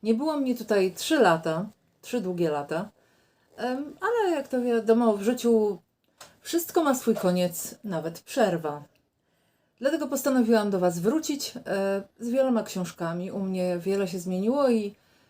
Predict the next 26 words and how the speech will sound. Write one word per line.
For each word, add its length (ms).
mam 200
teraz 400
dużo, 340
dużo 280
nowych 240
książek 680
i 100
dużo 260
nowych 300
opowieści. 680
Także 300
wiele 300
refleksji, 460
z 40
którymi 300
chętnie 300
się 100
podzielę 380
z 80
Wami. 420
Jeżeli 340
lubicie 440
książki, 760
lubicie 640
poszukiwania 800
w 220